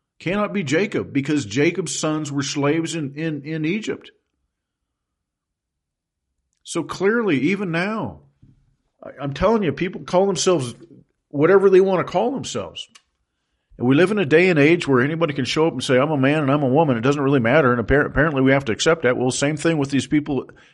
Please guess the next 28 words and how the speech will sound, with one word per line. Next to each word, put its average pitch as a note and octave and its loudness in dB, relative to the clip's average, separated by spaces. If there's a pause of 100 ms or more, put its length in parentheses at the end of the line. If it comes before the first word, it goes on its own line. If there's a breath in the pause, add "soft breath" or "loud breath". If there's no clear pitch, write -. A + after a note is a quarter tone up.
in G#2+ -8
twenty D3+ -4
twenty-three D3+ -2
who C#3 -2
call C#3 4
themselves D3 0
Jews. D#3+ -4 (480)
What D#3+ 0
does F#3 -2
that G3 2
even F#3+ -2
mean? E3 -4 (1700)
Here's E3+ 0
these F3+ -4
people F#3 -2
two F#3+ -4
thousand F3 4
years F#3 -2
ago D3 4
say, C#3+ 0
"Oh D#3+ 6
yeah, F3 4
we're D3+ 2
Jews, D#3 0
we're C3+ -2
Jews, D#3+ 0
we're C#3+ -2
Jews." D#3 0